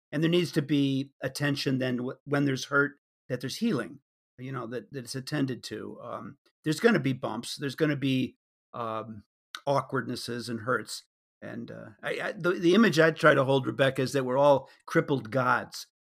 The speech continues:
that we, that we all have damage and that we all have the divine within us. <laughs> And it's a question of, we can't let the fact that we're crippled stop us from trying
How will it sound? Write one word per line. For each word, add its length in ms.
that 120
we, 300
that 140
we 140
all 240
have 200
damage 480
and 160
that 100
we 120
all 160
have 180
the 60
divine 540
within 320
us. 260
<laughs> 60
And 320
it's 200
a 60
question 480
of, 80
we 60
can't 300
let 220
the 80
fact 300
that 100
we're 80
crippled 440
stop 320
us 120
from 200
trying 560